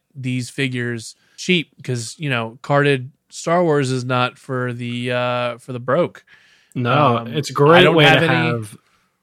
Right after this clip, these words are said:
Speaker 2: uh, carded seventy-seven Star Wars figures or, well, older, uh, for display. Like, if you're, if you
Speaker 1: Yeah.
Speaker 2: wanna,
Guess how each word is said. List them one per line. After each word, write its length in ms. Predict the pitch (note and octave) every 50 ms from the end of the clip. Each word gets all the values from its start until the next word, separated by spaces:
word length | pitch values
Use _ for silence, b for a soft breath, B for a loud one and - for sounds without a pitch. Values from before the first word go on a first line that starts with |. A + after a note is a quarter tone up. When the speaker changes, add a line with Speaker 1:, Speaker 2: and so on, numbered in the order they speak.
| _ _ _ -
Speaker 2:
uh, 260 | B2 B2+ A#2+ A#2 A#2 A2+
carded 500 | - - D3 B2 A#2+ A#2+ A2+ G#2+ G#2+ -
seventy-seven 1040 | - - - B2+ A#2 A2+ A2+ A2+ - B2 A2+ A2 A2 A2 G#2+ G#2+ G#2 G#2+ G#2 G2+ _ _ _ _ _ _ -
Star 260 | - - A2 G#2+ A2
Wars 280 | A2 G#2+ G#2+ G#2+ -
figures 440 | - A#2+ A2 A2 A2 A2 A2 A2 G#2+
or, 300 | A2+ A2+ A2+ G#2+ G#2 - -
well, 380 | A#2+ C3 C3 B2 A#2 - - _ _ _ _ _ _ -
older, 380 | A#2+ A2 G2 A2 A2 G#2 - b b b b b b _ _ -
uh, 320 | - - - G2 G#2+ G#2+
for 180 | - - C3 A#2+
display. 580 | A#2 - - - B2 B2 B2+ B2+ A#2 G2 - _ _ _ _ _ _ -
Like, 220 | D3 C#3 C3+ -
if 140 | A#2+ A2 -
you're, 220 | B2 B2 B2 A#2 A#2
if 100 | - B2
you 60 | B2
Speaker 1:
Yeah. 180 | D3+ E3 D3+ A#2
Speaker 2:
wanna, 220 | A#2 A2+ G#2+ G#2+